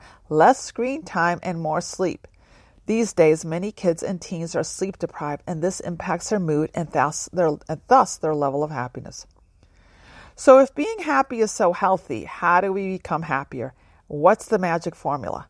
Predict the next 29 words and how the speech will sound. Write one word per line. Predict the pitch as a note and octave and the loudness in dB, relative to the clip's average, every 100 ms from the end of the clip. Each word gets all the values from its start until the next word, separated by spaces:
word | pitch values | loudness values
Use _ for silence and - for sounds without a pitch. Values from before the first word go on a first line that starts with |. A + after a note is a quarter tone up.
| _ _ _ _ - | _ _ _ _ -14
No | D#3+ F3+ G#3 A3+ | -4 2 2 2
magic | A3 A3 A3 G#3+ | 2 2 2 0
pill | - G3+ | 4 4
for | G3 F#3 | 4 4
this | D#3+ - | 4 2
one, | C#3 D3+ | -4 0
though, | C#3+ D3+ D3 | 2 2 0
sad | - D3 D3 E3+ | 2 6 6 4
to | D#3+ | -4
say. | - F#2+ - _ _ - - - | 0 -2 -4 _ _ -20 -20 2
There | E3 D#3+ | 6 6
is | D#3+ D3 | 6 0
no | D3+ F#3 | 0 0
one-size-fits-all | G3 G3+ - G3 F3 F3 - E3+ - F3 | 0 -2 -2 0 0 0 -6 -8 -2 -2
formula | F3+ D#3+ D3+ D3+ D3+ | -2 -6 -6 -2 -2
to | F3+ | -4
happiness, | F3 D3 D3 C3+ C#3 - - | -6 -10 -10 -12 -12 -16 -2
but | G3 | 4
achieving | G#3+ - D4 F4+ C4+ | 4 2 -2 -2 -2
happiness | A3 G3 F#3 G3+ | -2 -2 -6 -8
daily | - D3+ D#3 D#3+ | -2 0 2 0
is | D#3+ | -2
important. | D3+ - D#3 G#2+ B2 - _ _ _ - - - | -6 -4 -2 -2 -4 -18 _ _ _ -20 -20 -20
Steps | - - F#3+ G#3 - | -16 0 2 2 -2
to | C4+ | -6
achieve | B3+ - G#3+ | -6 -6 -10
happiness | F#3+ D#3+ E3 D#3 - | -6 -6 -6 -10 -10
may | D#3 | -10
include | D#3 D#3+ - C3+ C3 | -12 -10 -8 -6 -8